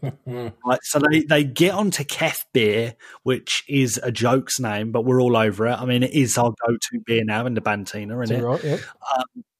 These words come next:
Speaker 1: too right. Death Star saber fight. Oh my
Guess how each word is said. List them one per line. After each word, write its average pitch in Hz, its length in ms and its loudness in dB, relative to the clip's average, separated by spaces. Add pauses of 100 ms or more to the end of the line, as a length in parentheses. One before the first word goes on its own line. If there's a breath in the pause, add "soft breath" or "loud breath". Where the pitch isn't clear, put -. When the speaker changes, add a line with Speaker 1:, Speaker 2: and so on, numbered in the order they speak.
Speaker 1:
too 123 200 2
right. 98 320 -2 (440 soft breath)
Death 190 180 2
Star 143 640 4
saber 131 560 2
fight. 98 480 -4 (180)
Oh 151 680 4
my 110 800 0